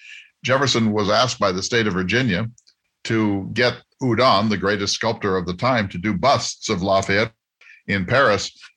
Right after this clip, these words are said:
And the, uh, Jefferson was sick at the time when the one at the City Hall was dedicated. He sent William Short, his aide, instead. But that was later destroyed, uh, during the Reign of Terror. Uh, the, the Paris version of, of that, the,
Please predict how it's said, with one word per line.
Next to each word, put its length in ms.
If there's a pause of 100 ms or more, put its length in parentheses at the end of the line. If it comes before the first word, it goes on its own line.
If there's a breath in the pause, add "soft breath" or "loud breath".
And 340
the, 560
uh, 40
Jefferson 400
was 180
sick 380
at 100
the 80
time 320
when 140
the 80
one 160
at 100
the 80
City 220
Hall 260
was 140
dedicated. 500
He 140
sent 400
William 280
Short, 360
his 400 (240)
aide, 320
instead. 600 (540 soft breath)
But 100
that 200
was 180
later 300
destroyed, 600 (260)
uh, 140
during 340
the 300 (600)
Reign 200
of 120
Terror. 400 (760 soft breath)
Uh, 160
the, 200
the 180
Paris 380
version 360
of, 200
of 180
that, 240
the, 160